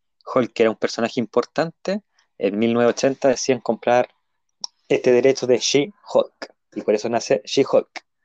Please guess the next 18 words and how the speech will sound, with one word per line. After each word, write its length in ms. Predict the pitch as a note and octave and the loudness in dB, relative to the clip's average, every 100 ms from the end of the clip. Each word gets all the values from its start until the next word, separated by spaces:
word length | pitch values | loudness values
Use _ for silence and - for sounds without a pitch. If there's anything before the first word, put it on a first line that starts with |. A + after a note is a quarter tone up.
| _ _ _ _ _ _ _ | _ _ _ _ _ _ _
Y 100 | - | -6
como 180 | A#2 | -4
tú 140 | A#2 C3 | 2 2
dices, 420 | D3+ D3 F3 F#3 - _ _ _ _ | 2 -2 -4 -4 -8 _ _ _ _
un 160 | - A#2 | -6 -2
accidente, 680 | A#2 - C3+ F#3+ F3+ - G3 G3 | -2 0 0 0 -2 -4 -4 -4
en 60 | A2+ | -10
este 200 | - - | -8 -4
caso 220 | A#2 B2 | -4 -4
un 80 | A#2+ | -4
disparo, 640 | B2 - G3 G3+ A3 A#3+ _ _ _ - _ _ _ | -4 -2 0 2 -2 -4 _ _ _ -20 _ _ _
eh, 340 | - G2 F#2+ F#2+ F#2+ | -16 -14 -14 -14 -6
y 60 | A2+ | -2
una 140 | A2+ | 0
transfusión 520 | A2+ A2 - A2 A#2+ | 0 -2 0 0 0
de 80 | A#2+ | 0
sangre. 440 | A2+ F#2+ F2+ - _ | -2 -2 -4 -10 _
Creo 480 | - D3+ E3 D#3+ | 2 4 6 2